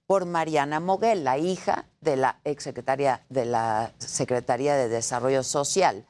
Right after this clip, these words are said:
Rosario Robles, quien está en ese penal desde el dos mil diecinueve. Bueno, ayer el ministro Saldívar tuvo este encuentro inédito de casi tres horas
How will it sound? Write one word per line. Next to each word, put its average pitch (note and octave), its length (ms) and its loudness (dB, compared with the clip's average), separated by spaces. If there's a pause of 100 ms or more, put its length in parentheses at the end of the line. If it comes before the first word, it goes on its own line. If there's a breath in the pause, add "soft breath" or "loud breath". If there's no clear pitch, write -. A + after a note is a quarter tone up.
(240 soft breath)
Rosario C3 640 0
Robles, D3 380 0
quien F3 280 -2
está G3+ 460 0 (400)
en F#3 260 0
ese G3+ 240 0
penal B2+ 480 -2 (300)
desde E3 480 0
el A#2 160 -4
dos A2 240 -2
mil C#3+ 260 2
diecinueve. A2+ 800 -2 (580 loud breath)
Bueno, C#3+ 360 0
ayer E3 500 0 (400)
el D#3 120 0
ministro D#3 580 2
Saldívar D3 640 0 (100)
tuvo E3 580 0
este C#3 320 -2
encuentro E3 840 0 (220)
inédito C#3 720 0
de D#3+ 140 0
casi C3+ 360 -4
tres F3 460 -2
horas D3+ 460 0